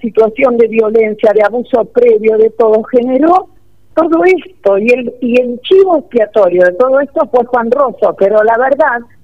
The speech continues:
que acá los culpables son los operadores de justicia,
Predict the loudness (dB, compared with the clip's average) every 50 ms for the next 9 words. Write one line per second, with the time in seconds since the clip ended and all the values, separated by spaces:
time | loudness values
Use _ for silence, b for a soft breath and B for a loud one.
0 | -20 -20 -16 _ -2 -2 -2 0 -2 -4 -2 -2 -2 -4 -4 -6 -2 0 0 0
1 | 0 -2 0 0 2 2 2 0 0 0 0 -2 0 0 0 0 0 -2 0 0
2 | 0 0 0 0 0 0 0 -2 -2 -4 -6 -8 -8 -6 -6 -6 -6 -6 -4 -4
3 | -2 -2 -2 -4